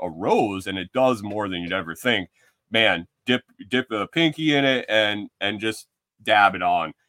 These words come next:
And it's like a temporary glue, and it's fantastic. So I don't know if you work on shit. That is, that was the one that came to, to mind that I had used the most. Yeah, I know it's odd, it's weird,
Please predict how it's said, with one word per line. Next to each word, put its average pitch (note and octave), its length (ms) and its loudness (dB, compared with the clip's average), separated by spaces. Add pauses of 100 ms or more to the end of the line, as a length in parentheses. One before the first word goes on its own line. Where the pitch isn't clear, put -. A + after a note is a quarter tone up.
(120)
And F#2 140 0
it's F#2 160 -8
like G2 320 0
a E2+ 260 0
temporary E2 600 -6
glue, D2+ 340 -12
and D#2 80 -14
it's D2+ 120 -16
fantastic. C#2+ 640 -8
So C2 180 -16 (680)
I A#2+ 60 0
don't C3+ 100 4
know C3+ 60 6
if B2+ 100 -2
you B2+ 80 4
work B2 180 2
on B2+ 160 4
shit. B2 380 -2
That A2 240 4
is, G#2+ 240 -4
that A#2+ 200 6
was B2+ 140 -2
the A#2+ 80 -4
one A2+ 220 2
that G#2+ 120 -6
came A2 280 -2
to, G2+ 280 -10 (180)
to B2+ 140 0
mind G2 460 0
that F#2 100 -2
I F2 80 0
had E2+ 120 -4
used F#2 260 -8
the F2+ 80 -12
most. E2+ 500 -8
Yeah, F2+ 140 2
I F2 80 2
know F2 160 -6
it's - 140 -16
odd, E2 320 0
it's - 160 -20
weird, E2+ 420 -8